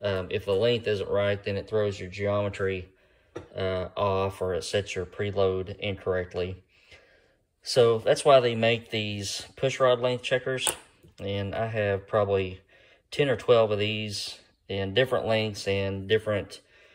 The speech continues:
um, I have some with a cup end for F E stock, uh, rocker arm stuff. Um, I've got these with a five sixteenths ball on one end and a three eighths ball on the other end so that I can use,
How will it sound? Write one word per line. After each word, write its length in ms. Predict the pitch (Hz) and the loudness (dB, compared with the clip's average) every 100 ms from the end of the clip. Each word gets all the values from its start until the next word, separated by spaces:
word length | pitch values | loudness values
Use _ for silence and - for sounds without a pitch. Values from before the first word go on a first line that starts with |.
| _ - | _ -8
um, 320 | 101 90 90 - | -2 -2 -2 -6
I 80 | 104 | -4
have 280 | 104 101 | 0 -2
some 400 | 98 110 104 101 | 0 0 0 0
with 160 | 95 92 | -2 -2
a 40 | - | -4
cup 460 | - 120 110 - - - | 0 0 0 -4 -20 -6
end 440 | 120 117 113 113 | -2 -2 -2 -4
for 680 | 104 - 101 98 98 95 92 - - _ - - | -8 -6 -2 2 2 2 -2 -12 -20 _ -12 0
F 240 | 110 107 | 0 0
E 320 | 110 107 107 104 | -4 -6 -8 -10
stock, 580 | - 107 101 98 - - _ _ _ 90 | 0 2 2 0 -6 -20 _ _ _ -8
uh, 260 | 90 90 - | -6 -6 -2
rocker 440 | 107 107 104 104 101 | 4 4 4 2 2
arm 360 | 101 101 98 | 2 0 -2
stuff. 600 | 101 - 101 101 101 - - - - - | -4 0 2 2 0 -8 -20 -20 -20 -8
Um, 280 | 104 92 - | -2 -2 0
I've 200 | 101 101 | -2 2
got 260 | 104 104 - | 6 6 4
these 500 | 104 107 104 - - _ _ _ _ _ _ _ _ _ - | -4 -6 -6 -8 -10 _ _ _ _ _ _ _ _ _ -4
with 360 | 107 98 95 - | 2 2 0 -6
a 80 | 101 | -8
five 380 | - 107 104 98 | -4 0 2 0
sixteenths 600 | - 104 - 117 110 101 | -2 -6 -4 -4 -4 -4
ball 560 | 101 104 104 104 98 - - _ - | 2 4 4 2 0 -8 -20 _ -8
on 200 | 90 90 | -6 -2
one 340 | 110 113 110 | -2 0 0
end 400 | 110 110 107 104 | 0 0 -2 -4
and 200 | - 90 | -6 -6
a 40 | |
three 320 | 87 107 107 101 | -4 -4 0 0
eighths 220 | 101 - | 0 -2
ball 400 | 98 98 98 - | 0 2 2 0
on 120 | 90 | -4
the 140 | 87 | -2
other 240 | - 120 120 | 2 4 4
end 340 | 117 117 113 | 2 0 -4
so 160 | - 95 | 0 2
that 140 | 95 | 2
I 80 | 95 | 0
can 200 | 95 98 | -2 -4
use, 520 | 98 101 98 95 - | -4 -6 -6 -8 -10